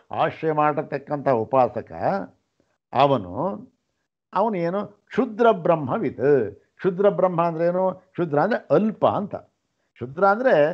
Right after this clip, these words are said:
ಬಹಳ ಕೇವಲವಾಗಿರತಕ್ಕಂಥ ಅದ್ವ-, ಅದ್-, ಅದ್-, ಅದ್-, ಹ್ಮ್, ಅಂದ್ರೆ ಉತ್ತ-, ಪರಮಾರ್ಥವಲ್ಲದ,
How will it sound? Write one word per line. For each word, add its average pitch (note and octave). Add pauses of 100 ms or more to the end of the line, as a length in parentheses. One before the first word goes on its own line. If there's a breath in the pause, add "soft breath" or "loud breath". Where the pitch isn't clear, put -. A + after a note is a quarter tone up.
(300)
ಬಹಳ F#3
ಕೇವಲವಾಗಿರತಕ್ಕಂಥ F3
ಅದ್ವ-, F#3
ಅದ್-, D#3+ (220)
ಅದ್-, E3
ಅದ್-, D3+ (280)
ಹ್ಮ್, A#2 (1160)
ಅಂದ್ರೆ D3
ಉತ್ತ-, E3+ (680)
ಪರಮಾರ್ಥವಲ್ಲದ, D#3+